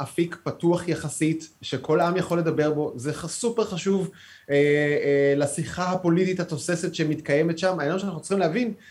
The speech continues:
שהשיח הפוליטי שלנו נדד למקום שמתפרנס ממנו. והמקום הזה יש לו אינטרסים כלפי השיח הפוליטי. שיח פוליטי, אה, מתון,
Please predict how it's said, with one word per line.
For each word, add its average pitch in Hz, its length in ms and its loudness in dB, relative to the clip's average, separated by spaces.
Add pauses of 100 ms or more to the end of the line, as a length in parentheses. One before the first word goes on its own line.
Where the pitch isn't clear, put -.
(160)
שהשיח 165 420 -4
הפוליטי 202 380 2
שלנו 135 400 0
נדד 156 400 4 (100)
למקום 175 420 -4
שמתפרנס 160 880 -2
ממנו. 101 320 -6 (540)
והמקום 131 380 0
הזה 185 140 2
יש 180 80 0
לו 196 60 2
אינטרסים 185 440 0
כלפי 185 220 0
השיח 180 360 0
הפוליטי. 175 320 0
שיח - 260 -2
פוליטי, 208 380 0 (260)
אה, 156 200 6
מתון, 233 560 2